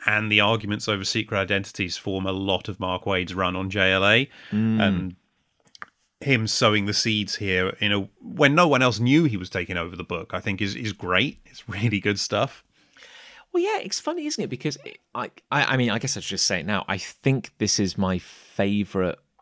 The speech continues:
Speaker 2: single thing that Waid has done in this run.
Speaker 1: Hmm.
Speaker 2: Um, I know, I know. I've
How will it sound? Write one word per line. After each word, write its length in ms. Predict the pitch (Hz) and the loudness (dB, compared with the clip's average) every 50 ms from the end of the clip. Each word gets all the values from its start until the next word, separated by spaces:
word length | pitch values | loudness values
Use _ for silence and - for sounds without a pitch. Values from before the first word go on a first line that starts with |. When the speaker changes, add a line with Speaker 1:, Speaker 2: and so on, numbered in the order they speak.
| _ _ _ _ _ | _ _ _ _ _
Speaker 2:
single 440 | - - - - 104 95 92 92 87 | -6 -4 -2 0 0 0 0 -2 -4
thing 300 | - - - 95 90 87 | -6 -6 -4 -4 -4 -4
that 200 | 82 73 - - - | -4 -6 -8 -10 -10
Waid 520 | 87 90 90 85 82 82 82 76 - - _ | -8 -6 -4 -4 -4 -4 -6 -8 -10 -16 _
has 160 | - 95 87 | -8 -8 -8
done 440 | 78 - 101 90 85 78 78 73 69 - | -4 -2 -2 -2 -2 -2 -4 -8 -8 -6
in 140 | 80 85 78 | -6 -6 -4
this 200 | 80 78 - - | -6 -6 -6 -4
run. 360 | 90 82 76 64 67 78 - _ _ _ _ _ _ _ | -4 -4 -4 -4 -8 -12 -14 _ _ _ _ _ _ _
Speaker 1:
Hmm. 300 | 120 113 110 101 95 90 | -4 -2 -2 -2 -4 -4
Speaker 2:
Um, 460 | 80 82 82 80 80 80 80 80 76 - _ - - - - _ | -6 -6 -4 -4 -4 -4 -4 -6 -8 -10 _ -20 -20 -20 -12 _
I 80 | - 113 | 0 4
know, 240 | 127 135 139 131 | 8 8 8 10
I 80 | 104 117 | 8 6
know. 220 | 117 117 110 107 98 - _ - | 6 4 4 2 0 -4 _ -8
I've 240 | 87 95 - - | -8 -8 -8 -12